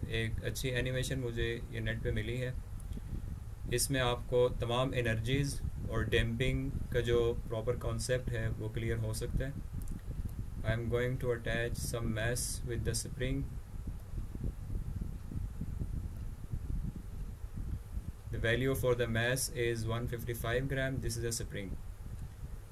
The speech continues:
लेफ्ट साइड पे ये एनर्जीज हैं, काइनेटिक एनर्जी, पोटेंशियल एनर्जी, gravitational potential energy, elastic potential energy।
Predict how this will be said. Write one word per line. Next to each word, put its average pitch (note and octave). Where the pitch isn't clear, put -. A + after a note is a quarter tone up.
लेफ्ट C3+
साइड D3
पे C#3+
ये B2
एनर्जीज A#2+
हैं, D3
काइनेटिक A#2+
एनर्जी, C#3
पोटेंशियल B2+
एनर्जी, C3+
gravitational B2
potential D#3
energy, D3
elastic A#2+
potential A#2
energy। G2+